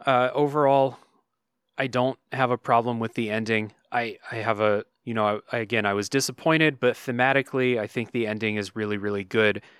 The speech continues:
It's all people, all Ned was doing, uh, at the end was trying to, you know, stay hidden. Run away might be too harsh, but, um,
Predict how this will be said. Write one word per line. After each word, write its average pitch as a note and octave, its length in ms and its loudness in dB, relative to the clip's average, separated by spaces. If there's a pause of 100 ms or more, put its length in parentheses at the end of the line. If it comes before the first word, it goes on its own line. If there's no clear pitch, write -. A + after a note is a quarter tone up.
(140)
It's - 180 -8
all A#2 260 2
people, A2 640 -2 (280)
all A#2+ 280 2
Ned C3+ 280 2
was A#2+ 220 0
doing, G2+ 400 -2 (280)
uh, G#2 120 -4
at G#2+ 240 -4
the B2 160 2
end A2+ 200 0
was G2 160 -4
trying A2 260 0
to, G#2+ 200 -6 (140)
you G#2+ 240 -8
know, G2 260 -6 (200)
stay B2 300 -2
hidden. A2 380 -4 (640)
Run A#2 360 0
away A2 340 2
might G#2 240 0
be G#2 120 -6
too G2+ 240 -8
harsh, G2+ 460 2 (100)
but, G#2 300 0 (240)
um, G2+ 400 -6